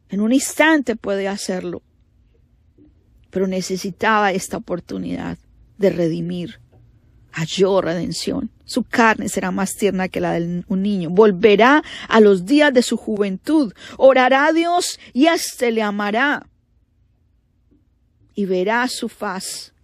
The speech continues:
con júbilo. Entonces, entonces, después de ese plan, después de ese encuentro, Dios restaura a esa persona. Ora a Dios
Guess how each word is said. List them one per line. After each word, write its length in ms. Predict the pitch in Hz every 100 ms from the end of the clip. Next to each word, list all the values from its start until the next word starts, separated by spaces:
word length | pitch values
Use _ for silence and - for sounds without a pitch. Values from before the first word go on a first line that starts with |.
| _ _ _ _ _
con 240 | - 170 170
júbilo. 560 | - 185 170 170 - _ _ _ _ _ _ _ _ _ _ _ _
Entonces, 840 | 160 180 - 320 349 311 - - -
entonces, 760 | 208 196 320 339 339 - 202
después 460 | 214 226 - 320 330
de 80 | 285
ese 160 | 285
plan, 400 | 247 311 339 311
después 500 | 240 233 - 339 349
de 60 | 277
ese 160 | 262 294
encuentro, 680 | 247 339 349 320 208 190 - _ - -
Dios 200 | 330 311
restaura 640 | 320 - - 339 349 302
a 40 | 247
esa 140 | 220
persona. 580 | - 202 - 180 180 277 _ _ _ _ _ _ _
Ora 220 | 196 196
a 60 | 196
Dios 580 | 226 302 330 - -